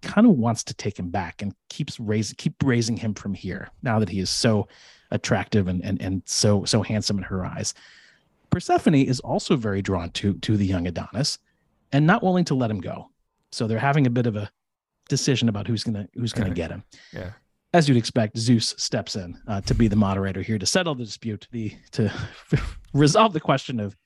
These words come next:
Speaker 1: which foster mother who's hot for Adonis gets to deserve more of his time, I guess, as he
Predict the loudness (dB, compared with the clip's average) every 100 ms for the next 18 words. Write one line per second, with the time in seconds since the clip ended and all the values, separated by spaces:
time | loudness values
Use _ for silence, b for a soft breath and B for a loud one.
0 | _ _ _ _ 2 2 2 -2 -2 0
1 | 0 0 0 -2 -4 _ _ -2 -2 -2
2 | -4 -2 -2 0 -2 -4 -6 -8 -10 -14
3 | -12 -4 -2 0 0 0 0 0 0 -4
4 | -6 -4 -6 -6 -10 -8 -8 -6 -6 -4